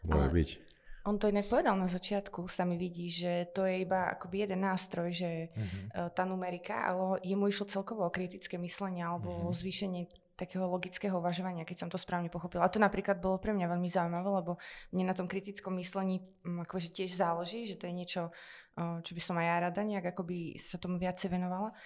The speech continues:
Speaker 2: A on s-, jemu sa podarilo nájsť takú cestu, že aj pre tých rodičov je atraktívne tie jeho kurzy alebo to, čo on ponúka, platiť, pretože to má nejaký side effect, že sú tie deti lepšie v matematike, ale zároveň to rozvíja ich iné kognitívne,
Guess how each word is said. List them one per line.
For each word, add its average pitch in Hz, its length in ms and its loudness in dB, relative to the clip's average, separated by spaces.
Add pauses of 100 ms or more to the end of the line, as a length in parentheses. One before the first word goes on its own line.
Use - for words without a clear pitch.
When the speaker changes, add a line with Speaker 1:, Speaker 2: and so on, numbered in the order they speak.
(140)
Speaker 2:
A 185 160 4
on 214 100 6
s-, 220 160 2
jemu 214 220 4
sa 214 100 4
podarilo 220 400 6
nájsť 214 300 2
takú 233 240 2
cestu, 175 500 0 (360)
že 185 180 2
aj 202 100 6
pre 214 160 4
tých 214 220 -4
rodičov 196 340 -2
je 202 80 4
atraktívne 190 640 2
tie 196 220 0
jeho 202 180 0
kurzy 180 460 -4
alebo 175 500 -4
to, - 80 -6
čo 190 220 -4
on 190 80 0
ponúka, 196 400 -2
platiť, 180 480 2
pretože 196 340 0
to 196 140 -2
má 196 100 2
nejaký 190 300 -2
side 180 340 2
effect, 190 240 -4
že 180 140 -4
sú - 100 0
tie 175 160 -8
deti 190 240 -4
lepšie 196 300 0
v 185 80 0
matematike, 175 560 -2
ale 196 180 0
zároveň 180 380 -2
to 180 100 -4
rozvíja 180 380 -2
ich 180 100 -4
iné 185 300 2
kognitívne, 165 720 -4